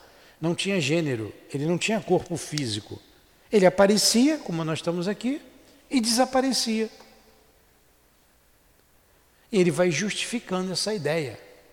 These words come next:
com várias passagens do Evangelho. Mas é ele que diz, os espíritos não dizem isso.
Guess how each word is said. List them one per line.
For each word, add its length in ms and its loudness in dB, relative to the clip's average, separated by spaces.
com 120 -6
várias 320 -4
passagens 520 -6
do 60 -8
Evangelho. 580 -6
Mas 200 0
é 120 4
ele 200 4
que 160 0
diz, 420 -2
os 220 2
espíritos 640 2
não 200 0
dizem 480 -2
isso. 320 -10